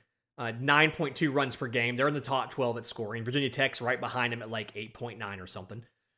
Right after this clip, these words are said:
Uh, but both these teams, if they can win out, both these teams can clinch a, a top eight national seed. And so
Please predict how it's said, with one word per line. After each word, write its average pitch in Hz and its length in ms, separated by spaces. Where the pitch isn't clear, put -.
Uh, 110 160
but 123 260
both 175 240
these 175 220
teams, 175 500
if 120 120
they 135 120
can 175 200
win 180 120
out, 170 280
both 156 180
these 165 160
teams 170 320
can 143 220
clinch 160 420
a, 120 220
a 123 180
top 151 460
eight 143 240
national 131 420
seed. 117 480
And 135 240
so 131 520